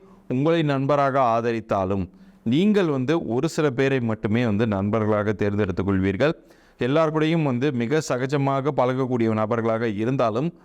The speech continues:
உங்கள் மனதிற்கு பிடித்தவர்களோட மட்டும்தான் வந்து நீங்க உள்ளபடியே நிறைய விஷயங்களை வந்து மனதார பகிர்ந்து கொள்வீர்கள்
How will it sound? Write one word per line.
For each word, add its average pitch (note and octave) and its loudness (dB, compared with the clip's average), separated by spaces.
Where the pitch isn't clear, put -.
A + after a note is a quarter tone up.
உங்கள் C3+ 0
மனதிற்கு D#3 0
பிடித்தவர்களோட A#2+ 0
மட்டும்தான் A#2+ -2
வந்து B2 -2
நீங்க A2+ -2
உள்ளபடியே C#3 0
நிறைய B2 -2
விஷயங்களை A#2+ 0
வந்து G#2 0
மனதார G#2+ 0
பகிர்ந்து G2+ 0
கொள்வீர்கள் F2+ 0